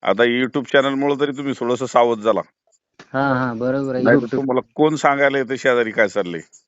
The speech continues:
Speaker 2: काय, काय, काय खरं नाही.
Speaker 1: शेजारच्या घरात आपल्याला विचारता येतं का, "सौदा काय भावाने केला तुझा?"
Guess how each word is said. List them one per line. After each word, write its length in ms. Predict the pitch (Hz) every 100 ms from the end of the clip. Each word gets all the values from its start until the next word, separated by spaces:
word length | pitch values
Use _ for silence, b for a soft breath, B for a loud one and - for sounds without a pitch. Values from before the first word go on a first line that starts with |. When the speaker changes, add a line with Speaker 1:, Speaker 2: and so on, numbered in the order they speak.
| _
Speaker 2:
काय, 200 | 135 135
काय, 240 | 135 139 135
काय 220 | 135 127
खरं 280 | 120 117 110
नाही. 120 | 107
Speaker 1:
शेजारच्या 560 | _ - 135 147 139 151
घरात 460 | 151 156 117 - 127
आपल्याला 360 | 123 143 151
विचारता 420 | 147 151 160 -
येतं 200 | 165 151
का, 80 | 147
"सौदा 280 | 135 139 135
काय 200 | 131 139
भावाने 280 | 135 104 101
केला 220 | 107 104
तुझा?" 240 | 95 95